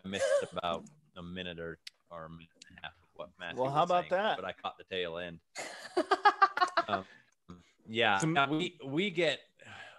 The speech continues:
Speaker 1: we get thunderstorms here that, here in the woods that every now and then it blows everything out. Um, and
Speaker 2: You, you
Speaker 1: I'm
Speaker 2: know
Speaker 1: just
Speaker 2: this is
Speaker 1: glad
Speaker 2: gonna be a
Speaker 1: my
Speaker 2: Don't
Speaker 1: wife
Speaker 2: Perish
Speaker 1: likes me
Speaker 2: article
Speaker 1: back
Speaker 2: now.
Speaker 1: up.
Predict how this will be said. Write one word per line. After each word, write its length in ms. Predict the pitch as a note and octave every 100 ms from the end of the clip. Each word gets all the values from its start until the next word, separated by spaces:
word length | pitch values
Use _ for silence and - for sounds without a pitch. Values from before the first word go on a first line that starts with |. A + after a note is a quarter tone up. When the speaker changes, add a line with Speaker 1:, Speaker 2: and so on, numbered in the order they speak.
| - _ _
Speaker 1:
we 180 | C3 D3+
get 240 | D3 -
thunderstorms 800 | C#3 C#3+ B2 A#2 B2 A2 G#2+ G#2
here 380 | - A#2 A2+ A2
that, 320 | G#2 G#2 G2 - - - G#2+
here 420 | G#2+ G2+ A#2+ A#2+
in 120 | G#2+
the 80 | G2
woods 560 | G2 G#2+ G2 F2+ - - -
that 280 | F#2+ F2+ - _ _ _
every 240 | G2+ F#2+ F2+
now 280 | E2+ E2+ D#2+
and 120 | D#2+
then 100 | D#2+
it 120 | -
blows 320 | E2+ E2 D#2+
everything 480 | E2 D#2+ D#2+ - D2+
out. 200 | D2+ D2 - _
Um, 320 | E2 D2 D2 - _ _
and 240 | E2 D#2 A2
Speaker 2:
You, 180 | D#3 F#3
you 100 | D3
Speaker 1:
I'm 60 |
Speaker 2:
know 100 | D#3
Speaker 1:
just 80 | F3
Speaker 2:
this 160 | E3 D3
is 60 |
Speaker 1:
glad 80 | C3
Speaker 2:
gonna 140 | D3 C3+
be 100 | C3
a 40 |
Speaker 1:
my 40 |
Speaker 2:
Don't 160 | B2 C3+
Speaker 1:
wife 80 | D3
Speaker 2:
Perish 180 | C#3+ C#3
Speaker 1:
likes 40 |
me 40 | A#2+
Speaker 2:
article 260 | A2+ A2 A2
Speaker 1:
back 80 |
Speaker 2:
now. 200 | G#2+ G#2+ G2+
Speaker 1:
up. 140 | -